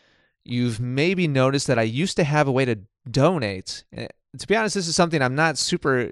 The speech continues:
<laughs> comfortable talking about, but I actually had a listener email me within the last week or two and ask me, "Ian, how come there's no donate page anymore? I used to make donations available for, for people that just really appreciated the podcast and,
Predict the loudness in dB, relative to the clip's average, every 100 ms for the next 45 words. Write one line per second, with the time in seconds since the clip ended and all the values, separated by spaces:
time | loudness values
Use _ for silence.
0 | -8 -8 -8 -8 -12 -14 -20 -20 -20 _
1 | _ -2 0 0 2 2 2 4 2 2
2 | -2 2 2 4 2 2 2 4 4 2
3 | 0 -4 -4 -2 0 0 -2 -2 -2 -2
4 | 0 -2 -2 -4 -4 -6 -4 -4 -4 -8
5 | _ _ _ _ _ _ _ -4 0 0
6 | 0 -6 -4 -2 0 2 2 0 -2 -2
7 | 0 2 0 -2 0 2 0 -4 -4 -4
8 | -4 -6 -6 -8 -10 -14 -20 -20 -20 _
9 | 0 0 0 0 0 0 -4 _ _ _
10 | _ _ _ _ 2 2 4 0 -2 -4
11 | -6 -4 -2 0 0 0 -2 -2 -2 -2
12 | -2 -2 0 4 4 4 -4 0 4 4
13 | 2 -2 -2 0 -2 -2 -4 0 0 0
14 | -2 -2 -4 -6 -8